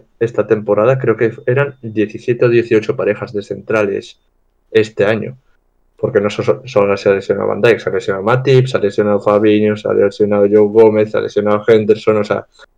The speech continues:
ha tenido una plaga de lesiones espectacular, que con el blanquillo del Liverpool no es para estar a diecinueve puntos, pero también, eh,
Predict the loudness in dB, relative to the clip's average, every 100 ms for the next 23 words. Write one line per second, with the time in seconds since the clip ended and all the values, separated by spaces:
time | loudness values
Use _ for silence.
0 | _ -6 0 4 4 2 2 2 4 2
1 | 0 0 0 -2 -6 -8 -8 -4 -4 -2
2 | -4 -6 _ -8 -4 -4 -2 -4 -6 -6
3 | -4 2 2 2 2 0 -2 0 2 2
4 | 0 -6 -6 _ _ _ _ _ 0 4
5 | 6 4 0 -2 -2 0 2 0 -2 -8
6 | -10 -6 -4 -4 -4 -8 -8 -6 -4 0
7 | 0 -2 _ _ _ _ _ _ 2 2
8 | 4 0 2 4 4 4 2 2 0 -4